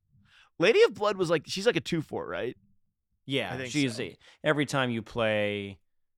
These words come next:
Speaker 2: like, a, like, a non-fleeting, like, copy
Speaker 1: Yeah.
Speaker 2: of something, you get a fleeting copy in hand.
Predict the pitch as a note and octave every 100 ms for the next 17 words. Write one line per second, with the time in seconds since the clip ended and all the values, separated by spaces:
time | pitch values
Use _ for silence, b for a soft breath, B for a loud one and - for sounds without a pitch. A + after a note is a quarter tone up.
0 | _ _ _ B2+ A#2 A#2+ C3 A#2+ A2+ G2+
1 | G2 F#2+ G2 G2+ G#2 G2 - A2 G2+ G2+
2 | G2 F#2+ F#2+ F#2+ F2 _ _ _ _ _
3 | _ _ _ _ _ _ _ _ A#2 -
4 | F2+ F2+ B2 A2+ G#2+ B2 A2+ A#2 A2 G#2
5 | - G#2 F#2+ F#2+ F#2+ F#2+ F2+ F2 F#2+ F2+
6 | F2 F2 F2 G2